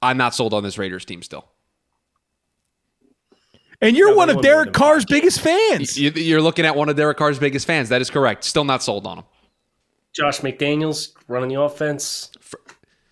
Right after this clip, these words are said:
Speaker 2: Is it the defense? I mean, I would
Speaker 1: It's,
Speaker 2: understand
Speaker 1: it's,
Speaker 2: that.
Speaker 1: it's
Speaker 2: Like
Speaker 1: the defense. It's, oh, you know, you gotta face all
Speaker 2: The
Speaker 1: those other
Speaker 2: O-line?
Speaker 1: teams two times a year.
Speaker 2: Well, and they have the worst quarterback, which
Speaker 1: Is unfair to
Speaker 2: again,
Speaker 1: Derek Carr,
Speaker 2: high,
Speaker 1: but yes.
Speaker 2: high bar. Right, yeah,
Speaker 3: Yeah,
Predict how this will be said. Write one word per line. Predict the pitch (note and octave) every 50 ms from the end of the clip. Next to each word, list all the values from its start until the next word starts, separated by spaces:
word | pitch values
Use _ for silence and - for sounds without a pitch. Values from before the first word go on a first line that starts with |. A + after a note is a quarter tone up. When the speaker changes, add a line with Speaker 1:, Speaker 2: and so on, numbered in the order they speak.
| _ _ -
Speaker 2:
Is | E3 A#3
it | G3
the | G#3+
defense? | F3 C3 G3 A#3+ C4 - F4+ F4+ G4+ F#4+ - -
I | G#3 G3
mean, | G3+ G3 F#3+
I | G3+ A#3
would | A3+ G#3+
Speaker 1:
It's, | G#3 G3+
Speaker 2:
understand | F#3+ - - - E3+ E3
Speaker 1:
it's, | D#3+ E3
Speaker 2:
that. | F#3 G#3+ A3+ F#3+ E3
Speaker 1:
it's |
Speaker 2:
Like | D#3 D3+ D3
Speaker 1:
the | E3+ D3
defense. | C3 E3 F3+ E3+ - F#3 F3+ F3+ F3 - -
It's, | D#3+ D3+ - - -
oh, | D#3 D3+ D3+
you | D3+ D3 D3
know, | C#3+ D3 D3 D3+
you | C#3 C#3 C3
gotta | A#2+ C#3 C#3 C#3
face | C3 - C#3+ C#3 C3+ -
all | - C3+
Speaker 2:
The | C3+ D3+
Speaker 1:
those | D#3 E3 D3+
other |
Speaker 2:
O-line? | D3+ D3 D3+ E3+ G3+
Speaker 1:
teams | D3+ D3+ D#3 D#3+ - - - -
two | - F3 E3
times | D3 - D#3 D3 D3 D3 C3+
a | D3
year. | C#3 C3 C#3+ D3 E3 E3+ D#3 - _ C3+ _ _ _ _ _ _ _ _ _ _ _ _ _ _ _ _ _ _ _ _ _ _ _ _ _ _ _ _ _ _ -
Speaker 2:
Well, | C3+ C#3
and | D3 C#3+
they | C#3+
have | C#3+ E3 D#3+ C3+
the | C#3
worst | C3 B2+ C3+ C3+ - -
quarterback, | - - C3 A#2 A2+ G2+ G#2+ G2+ F#2+ -
which | B2 A2 - - - - _ _ _ _ _ _ _ _ _ _ _ -
Speaker 1:
Is | C#3+ C3 C3 -
unfair | E3+ F3 D#3+ - D#3+ D3+
to | C3+
Speaker 2:
again, | B2 D3+ C#3+
Speaker 1:
Derek | B2 G#2+
Carr, | G2+ D#3 C#3 A#2 G#2
Speaker 2:
high, | G#2 E3+ F3+ G3
Speaker 1:
but | -
yes. | A3+ G2 F2+ -
Speaker 2:
high | D#3+ D#3+ D#3+ D3+
bar. | A#2 C#3 A#2 G#2+ C3
Right, | E3 D#3 C#3+ B2 A#2+ -
yeah, | D3 C3+ A#2+ G#2+ G2+
Speaker 3:
Yeah, | F#2+